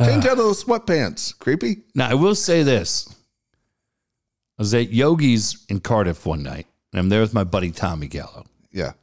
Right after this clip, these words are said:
Speaker 2: We're sitting at the south end of the bar, watching a Laker game. And Dave, this is gonna shock you, but your pal here was a little oblivious.
Speaker 1: Yeah.
Speaker 2: There was an incredibly hot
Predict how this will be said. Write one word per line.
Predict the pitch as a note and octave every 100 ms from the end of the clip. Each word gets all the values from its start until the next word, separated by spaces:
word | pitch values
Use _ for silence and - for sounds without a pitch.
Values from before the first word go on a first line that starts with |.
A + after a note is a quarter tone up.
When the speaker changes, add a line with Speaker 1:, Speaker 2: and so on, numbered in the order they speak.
| _ _ _ _ _ _ _ _ _ _
Speaker 2:
We're | A#2+
sitting | - C3+ A2+
at | G2
the | G2 F2+ -
south | - - B2 A2
end | A2+ F#2+
of | E2
the |
bar, | C#2+ D2 - - _ _ _ _ _ _ _ _ _ _ _ _ _
watching | A2 C3+ D3 D3
a | A#2+
Laker | A2+ G2+ G2+
game. | E2+ F2+ F2+
And | F2
Dave, | B2 D3 C3+
this | E3+ -
is | C3+
gonna | C#3+
shock | A2 - C3 C#3+ -
you, | C#3 C#3 A2+ _ _ A#2
but | G2+
your | G2 - _ _
pal | D#3 C#3+ D3+
here | C3+ A#2+
was | G#2 F#2+
a | F#2+
little | A2 E3+ F#3+ E3+
oblivious. | B2+ B2+ F#2 E2 E2 - -
Speaker 1:
Yeah. | G#2+ F2 D#2+ _ _ _
Speaker 2:
There | A#2
was | A#2 A2
an | A2
incredibly | F#2+ E3 E3 D3+ C#3 A#2 -
hot | - A#2+ B2 A#2+